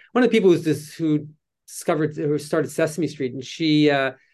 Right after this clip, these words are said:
she had developed a cancer, um, very, like, an inoperable stage four cancer.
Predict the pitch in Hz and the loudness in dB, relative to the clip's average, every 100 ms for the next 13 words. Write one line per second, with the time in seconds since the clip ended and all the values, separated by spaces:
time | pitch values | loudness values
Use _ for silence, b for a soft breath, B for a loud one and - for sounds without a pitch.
0 | _ - 180 170 165 156 160 156 147 - | _ 0 0 0 -2 2 2 0 -6 -6
1 | 165 170 156 123 117 127 127 127 139 147 | -8 -6 -4 -4 -4 -4 -4 -6 -8 -4
2 | 165 156 139 143 - 170 175 165 160 160 | -2 -2 -4 -6 -8 -4 -2 0 0 0
3 | 139 143 139 B B B _ _ _ - | 2 2 0 B B B _ _ _ -4
4 | 180 160 151 - 151 147 151 143 147 131 | 2 2 0 -2 -2 -2 -6 -6 -6 -6
5 | 107 | -8